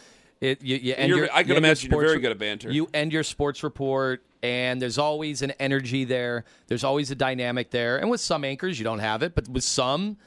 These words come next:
Speaker 1: you do. She was, uh, she was like a Miss Ohio before,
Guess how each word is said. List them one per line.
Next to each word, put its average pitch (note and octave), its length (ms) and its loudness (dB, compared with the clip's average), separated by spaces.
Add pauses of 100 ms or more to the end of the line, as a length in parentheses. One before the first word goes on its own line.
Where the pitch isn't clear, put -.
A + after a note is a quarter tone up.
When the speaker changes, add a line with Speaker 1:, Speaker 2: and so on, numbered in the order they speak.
(340)
Speaker 1:
you D3 120 0
do. C3+ 240 -2
She B2+ 220 -6
was, C3+ 240 -4
uh, G#2 380 -2
she - 180 -10
was - 160 -4
like F2 140 -6
a D2+ 80 -4
Miss F#2 260 -4
Ohio G2+ 540 -4 (460)
before, C#3 560 0